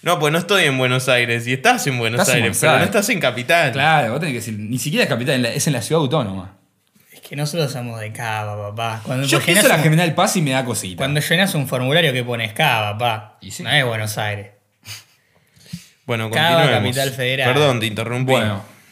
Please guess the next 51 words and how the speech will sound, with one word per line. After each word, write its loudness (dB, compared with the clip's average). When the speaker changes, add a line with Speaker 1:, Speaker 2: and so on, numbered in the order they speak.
Speaker 2:
este -4
es -2
un 0
dato 0
más -2
para -2
que -4
lo -4
piensen -2
hoy -2
a -2
la -2
noche -2
cuando -2
Speaker 1:
¿El -6
de 0
Speaker 2:
estén 0
Speaker 1:
los 0
Speaker 2:
solos. -4
Speaker 1:
pájaros 0
que -12
dijiste? -8
Speaker 2:
No, -4
el -12
que -8
lo-, -4
los -2
ciervos 0
usan -4
pequeños -6
pájaros -8
que -12
encuentran -4
como -4
chicles. -14
Speaker 3:
Mirá. 0
Speaker 1:
No. 2
Speaker 2:
Los 2
mastican, 0
sí, -4
no 0
los 0
tragan, 0
los -4
mastican, -4
los -4
mastican -2
y -2
después -4
lo -6
tiran. -8